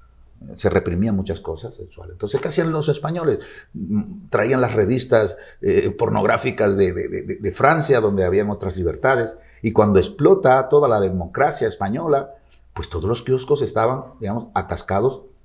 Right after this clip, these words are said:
de revistas, eh, X, de videos, encartes. Esa era la explosión, lo que se llamaba el destape español.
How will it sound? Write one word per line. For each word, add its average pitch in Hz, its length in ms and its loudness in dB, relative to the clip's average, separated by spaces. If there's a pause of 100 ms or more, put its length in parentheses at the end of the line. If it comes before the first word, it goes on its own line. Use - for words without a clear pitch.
(500)
de 82 220 -2
revistas, 101 640 0 (380)
eh, 87 280 0
X, 101 500 0
de 90 100 4
videos, 104 640 2 (100)
encartes. 113 720 0 (220)
Esa 98 200 0
era 92 80 2
la 95 100 4
explosión, 95 460 -2
lo 101 60 -2
que 87 60 -6
se 90 40 0
llamaba 110 220 0
el 92 120 0
destape 78 400 -2
español. - 300 -14